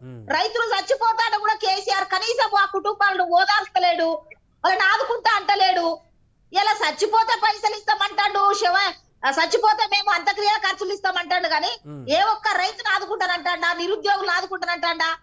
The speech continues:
Speaker 1: మ్మ్.
Speaker 2: మేము ఖండించినాం. ఇప్పుడు మా మీద లాఠీ చార్జ్ అయితే కాంగ్రెస్ వాళ్ళు ఖండించాలి.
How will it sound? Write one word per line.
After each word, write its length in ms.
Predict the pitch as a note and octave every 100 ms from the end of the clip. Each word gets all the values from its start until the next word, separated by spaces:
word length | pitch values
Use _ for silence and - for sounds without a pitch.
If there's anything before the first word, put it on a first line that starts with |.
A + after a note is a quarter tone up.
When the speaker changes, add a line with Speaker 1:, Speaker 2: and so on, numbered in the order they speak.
| -
Speaker 1:
మ్మ్. 200 | C3 A#2+ -
Speaker 2:
మేము 340 | C4+ D4 A4 B4+
ఖండించినాం. 460 | A#4 A4 G#4 E4+
ఇప్పుడు 140 | E4 F#4
మా 240 | D4+ D4
మీద 180 | G#4+ G#4+ G#4+
లాఠీ 280 | G4+ G4+ G4
చార్జ్ 180 | F#4+ F4+
అయితే 200 | E4+ F#4
కాంగ్రెస్ 560 | G4 F4+ G4 A#4 A#4 A#4
వాళ్ళు 140 | A4+
ఖండించాలి. 640 | A#4 G#4+ G#4+ G#4+ A4 A4